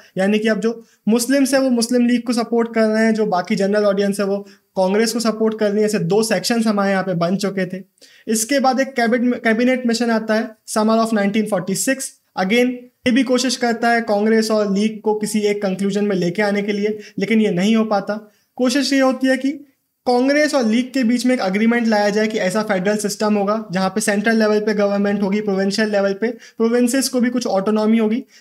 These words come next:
लेकिन again, जो हमारी कांग्रेस और लीग थी, उसमें कोई एग्रीमेंट नहीं हुआ। तो जब कोई कंक्लूजन नहीं आ रहा था, जो टॉक्स थे, वो फेल हो रहे थे, तो जिन्ना ने बोला, डायरेक्ट एक्शन डे प्रपोज किया। इन्होंने बोला कि जो हमारी लीग है,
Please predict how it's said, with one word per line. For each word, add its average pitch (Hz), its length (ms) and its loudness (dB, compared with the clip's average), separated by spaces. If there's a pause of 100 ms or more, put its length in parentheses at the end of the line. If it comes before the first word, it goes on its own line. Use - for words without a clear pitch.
(120)
लेकिन 247 240 2
again, 247 280 2 (380)
जो 220 60 0
हमारी 214 220 2
कांग्रेस 220 520 0
और 208 200 0
लीग 220 240 0
थी, - 400 -6
उसमें 233 400 -2
कोई 220 160 2
एग्रीमेंट 190 560 -2
नहीं 185 160 2
हुआ। 220 340 0 (100)
तो 254 80 2
जब 277 200 2
कोई 285 140 0
कंक्लूजन 247 480 2
नहीं 240 240 2
आ 226 120 2
रहा 220 100 4
था, 220 180 0
जो 214 120 0
टॉक्स 226 440 -2
थे, 233 40 2
वो 220 100 2
फेल 226 280 0
हो 220 100 2
रहे 208 120 2
थे, 220 120 -4
तो 254 220 -8
जिन्ना 208 300 2
ने 220 120 4
बोला, 202 420 -2 (140)
डायरेक्ट 220 540 2
एक्शन 190 380 -2
डे 190 100 0
प्रपोज 180 480 -2
किया। 160 180 -2
इन्होंने 202 280 0
बोला 196 240 0
कि 208 100 -2
जो 202 140 0
हमारी 196 200 0
लीग 202 240 0
है, 226 180 -2